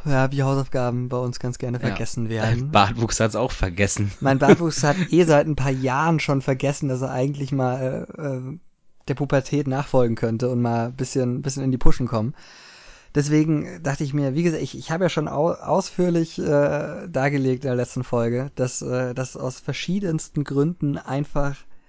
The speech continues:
Speaker 2: Ja, ja, wegen
Speaker 1: Ja,
Speaker 2: der
Speaker 1: einfach
Speaker 2: Seriosität deines Jobs. Mhm.
Speaker 1: einfach nicht möglich. Ich mein, ich, äh, ich trag dir ja auch nicht auf, dass du, äh, in deinem Job, äh, nur noch, äh, Sächsisch reden sollst.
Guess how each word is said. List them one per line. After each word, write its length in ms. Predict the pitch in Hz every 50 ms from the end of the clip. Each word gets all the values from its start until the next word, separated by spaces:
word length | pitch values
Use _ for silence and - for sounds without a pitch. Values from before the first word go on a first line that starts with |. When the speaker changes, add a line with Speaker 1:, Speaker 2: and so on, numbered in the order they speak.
| _ _ _ _ _ _ _ _ _ _ _ _ _ _ -
Speaker 2:
Ja, 120 | 98 101
ja, 160 | 98 95 92 90
wegen 80 | 95 101
Speaker 1:
Ja, 20 | 101
Speaker 2:
der 100 | 104 101
Speaker 1:
einfach 220 | 98 104 101 - 107
Speaker 2:
Seriosität 640 | 104 104 101 104 101 92 - - 113 123 127 -
deines 280 | 107 98 95 90 - - -
Jobs. 380 | - 85 80 - - - - - _
Mhm. 360 | - 87 90 92 90 95 107 107
Speaker 1:
einfach 260 | - 156 180 185 196 196
nicht 180 | 185 180 165 156
möglich. 340 | 175 240 233 - 147 131
Ich 140 | - 139 139
mein, 180 | 156 151 156 165
ich, 200 | 165 156 - - 185
äh, 140 | 165 165 165
ich 280 | 175 - - - - -
trag 260 | - 143 165 170 -
dir 120 | - 190
ja 140 | 185 180 185
auch 120 | - 185 185
nicht 220 | 165 147 - -
auf, 180 | - 139 139 139
dass 160 | - 131 -
du, 200 | - 143 135 131
äh, 400 | 135 143 156 151 135 131 147 165 -
in 100 | 143 127
deinem 220 | 127 131 135 135
Job, 300 | - - 143 147 - -
äh, 340 | - 170 139 135 135 139 139 - - - - - - - - - - - - -
nur 240 | - 135 143 151 151
noch, 460 | 151 147 143 143 147 147 143 - -
äh, 140 | 160 156 139
Sächsisch 400 | 139 165 175 - - 190 - -
reden 240 | 123 117 113 110 107
sollst. 460 | 110 113 117 120 131 - - - -